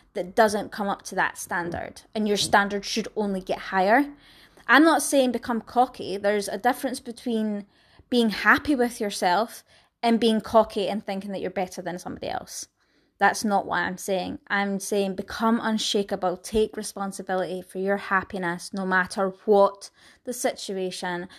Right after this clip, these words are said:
no matter how stressful, no matter how upsetting,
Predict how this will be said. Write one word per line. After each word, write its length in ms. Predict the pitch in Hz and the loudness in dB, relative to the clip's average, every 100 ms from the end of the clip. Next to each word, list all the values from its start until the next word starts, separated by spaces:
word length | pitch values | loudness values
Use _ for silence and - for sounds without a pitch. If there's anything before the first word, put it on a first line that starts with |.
| _ | _
no 80 | 190 | -4
matter 220 | 185 175 | -2 -4
how 260 | - 214 233 | 0 4 4
stressful, 600 | 247 - 196 196 - 190 | 2 -2 -2 -4 -4 -4
no 80 | 185 | -4
matter 180 | 175 | -6
how 420 | 180 - 220 226 - - | -8 2 6 6 2 -4
upsetting, 720 | 233 - 214 190 - 190 190 | -6 -4 -4 -4 -6 -8 -8